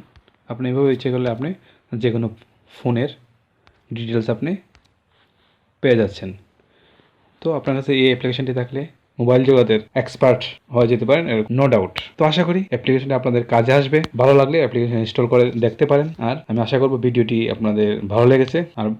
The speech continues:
ভিডিওতে লাইক, কমেন্ট অবশ্যই করবেন, কারণ লাইক, কমেন্ট করলে আমি বুঝতে পারবো যে আসলে আমার ভিডিও আপনাদের, আসলে লাইক, কমেন্ট না করলে বোঝা যায় না যে কষ্ট করে ভিডিও বানাই আপনাদের পছন্দ, আপনাদের জন্যই, আপনাদের পছন্দ হয় কি না আমি বুঝতে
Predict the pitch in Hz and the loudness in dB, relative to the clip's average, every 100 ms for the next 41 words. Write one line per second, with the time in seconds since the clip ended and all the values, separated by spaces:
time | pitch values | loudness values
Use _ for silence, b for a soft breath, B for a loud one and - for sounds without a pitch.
0 | - 120 117 113 110 110 135 156 - - | -4 0 0 0 0 4 2 0 -6 -18
1 | - _ - 117 135 135 123 123 143 139 | -20 _ -2 0 2 0 -2 -2 2 2
2 | 131 127 143 156 _ _ 127 117 123 131 | 4 2 0 -8 _ _ -2 0 2 2
3 | - 135 127 127 123 131 147 B B - | 2 0 2 2 2 0 -4 B B -6
4 | 113 113 123 143 127 110 160 123 113 110 | -4 -2 0 2 2 2 -2 -2 2 2
5 | 104 101 107 - 104 117 113 110 117 113 | 0 -2 -6 -10 -6 -2 -2 0 0 0
6 | 110 b b b b 110 117 107 110 117 | -2 b b b b -2 0 2 0 0
7 | - _ - 120 127 117 123 127 139 135 | -14 _ -16 -6 -2 2 0 2 0 0
8 | 127 120 120 120 135 131 113 113 123 180 | 0 0 0 2 4 4 4 0 -2 -2
9 | - B - - 127 127 120 120 113 113 | -4 B -10 -4 0 2 2 4 4 4
10 | 110 113 113 - 113 110 110 113 120 120 | 2 -2 -8 -8 -4 -4 -2 -4 -2 -2
11 | 127 135 135 135 113 101 101 b b b | 0 2 2 2 0 -2 -8 b b b
12 | b 113 117 113 120 139 139 131 123 131 | b -6 -4 -2 -2 0 2 2 2 -2
13 | 156 - _ _ _ 113 113 110 107 101 | -2 -8 _ _ _ -4 -2 -2 -2 -4
14 | 120 123 | -2 0